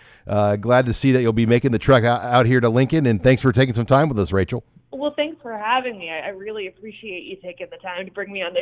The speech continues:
Speaker 2: show to talk, uh, U B football as well, and I am. I'm looking forward to going back to Lincoln for the first time in, in nine years. It's the first year I covered Michigan for the Toledo Blade.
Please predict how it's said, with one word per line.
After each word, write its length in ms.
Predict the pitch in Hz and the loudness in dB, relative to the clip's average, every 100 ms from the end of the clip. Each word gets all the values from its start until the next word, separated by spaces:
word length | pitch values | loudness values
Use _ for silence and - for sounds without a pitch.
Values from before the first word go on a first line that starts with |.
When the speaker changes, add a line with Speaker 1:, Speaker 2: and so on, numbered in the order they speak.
| 175 | -6
Speaker 2:
show 160 | 214 196 | -4 -2
to 100 | 175 | -4
talk, 340 | - 185 196 - - - _ _ | -4 -4 -4 -8 -20 -20 _ _
uh, 140 | 180 170 196 | 0 0 -2
U 180 | 226 226 | -10 -10
B 360 | 214 202 190 - | -12 -12 -14 -4
football 460 | 294 294 196 190 190 | -4 -2 -2 -2 -4
as 80 | 196 | -4
well, 220 | 233 262 | -4 -2
and 80 | 214 | -2
I 40 | |
am. 140 | 262 | -6
I'm 120 | 214 202 | -8 -12
looking 260 | 208 214 | -14 -14
forward 340 | 233 220 220 202 | -12 -8 -8 -8
to 100 | 202 | -12
going 320 | 196 220 208 | -10 -12 -10
back 280 | 180 226 - | -10 -10 -14
to 100 | 190 | -14
Lincoln 340 | 226 226 185 | -12 -12 -10
for 120 | 170 | -10
the 80 | 175 | -8
first 260 | 170 170 - | -8 -10 -8
time 260 | 202 170 | -8 -6
in, 140 | 160 165 | -8 -12
in 180 | - 180 | -14 -10
nine 260 | 160 180 | -8 -8
years. 240 | 165 175 196 | -6 -8 -8
It's 100 | 190 | -12
the 60 | 180 | -8
first 240 | 196 196 | -8 -4
year 100 | 220 | -2
I 60 | 185 | -2
covered 320 | 202 202 170 | -6 -12 -10
Michigan 420 | 214 - 190 170 | -12 -12 -10 -8
for 100 | 180 | -8
the 80 | 180 | -8
Toledo 420 | 170 185 190 185 | -8 -4 0 0
Blade. 380 | 175 208 226 196 | 2 2 2 0